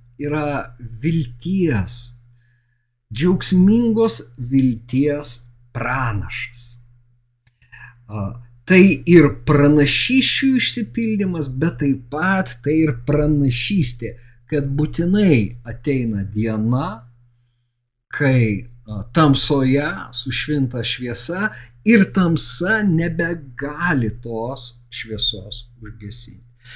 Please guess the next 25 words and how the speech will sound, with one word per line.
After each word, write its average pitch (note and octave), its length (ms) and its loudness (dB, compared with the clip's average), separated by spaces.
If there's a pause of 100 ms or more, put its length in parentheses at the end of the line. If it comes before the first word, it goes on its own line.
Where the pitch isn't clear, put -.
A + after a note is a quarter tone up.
(140)
Štai, - 540 4
a, E3+ 360 4
tai - 340 4
mane G#3 340 0
guodžia, D3+ 720 0 (220)
a, B2+ 180 -8 (460)
na, C3 320 -6 (480)
ruošiantis C3 880 0 (260)
sutikti - 840 -6 (120)
šias G3 420 -4
šventes, F3 800 -4 (120)
švęsti C#3+ 760 0
jas, B2+ 340 -10 (500)
a, A#2 340 -4
šeimos C3+ 680 0
rate. C3+ 460 -4 (580)
Būtent G3+ 520 0
tai, G3+ 260 2
kad - 340 -10
jei D#3 600 -4
dar D3+ 240 -8
aš C#3+ 160 -10
šiandien G3 560 0
ir F#3 140 -4
nematau, F3+ 800 -4